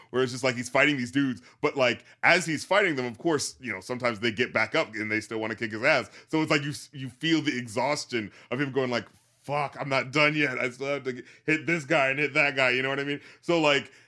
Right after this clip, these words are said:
you know, not since that scene, I, I'm remembering, like, a movie where, uh, uh, you know, you have the scene where, like, someone facing all of these guys, but you actually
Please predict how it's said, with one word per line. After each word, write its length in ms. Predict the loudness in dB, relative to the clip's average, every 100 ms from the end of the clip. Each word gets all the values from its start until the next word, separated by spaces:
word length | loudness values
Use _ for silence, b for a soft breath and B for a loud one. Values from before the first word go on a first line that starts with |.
| b _
you 160 | -4 0
know, 140 | 2 4
not 240 | 4 4
since 240 | -2 -4
that 340 | 2 4 4 2
scene, 260 | 0 0 2
I, 120 | 0 0
I'm 200 | -2 -2
remembering, 420 | -4 -2 0 0
like, 140 | 0 0
a 80 |
movie 240 | -2 0 0
where, 180 | 0 0
uh, 160 | -2 -6
uh, 20 | -8 -8
you 120 | -4
know, 80 | -2
you 140 | 0
have 160 | 0 0
the 60 |
scene 200 | -6 -6
where, 80 | -2
like, 220 | -2 -2 b b
someone 320 | -2 0 0
facing 380 | 2 2 2 -2
all 100 | 0
of 80 | 0
these 160 | -2 2
guys, 440 | 4 4 2 -4 b b b _
but 200 | 0 0
you 120 | 2
actually 580 | 4 2 0 -2 -2 -4